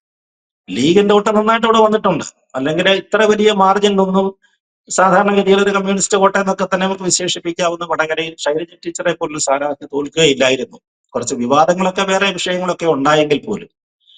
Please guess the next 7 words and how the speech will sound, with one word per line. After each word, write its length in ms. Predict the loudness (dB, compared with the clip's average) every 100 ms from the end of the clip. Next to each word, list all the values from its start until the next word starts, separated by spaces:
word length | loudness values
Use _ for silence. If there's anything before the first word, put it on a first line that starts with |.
| -20 _
ഇവിടെയും 480 | -2 2 6 6 4
നമ്മള് 380 | 2 2 2 0 -2
ലീഗിന്റെ 600 | 0 2 4 2 2 2
ഒരു 140 | 4
റോളാണ് 500 | 2 2 2 2 -2
ഇവിടെ 200 | -6 -8
സംശയിക്കപ്പെടുന്നത്. 960 | -6 -6 -4 -6 -6 -10 -14 -20 -20 -20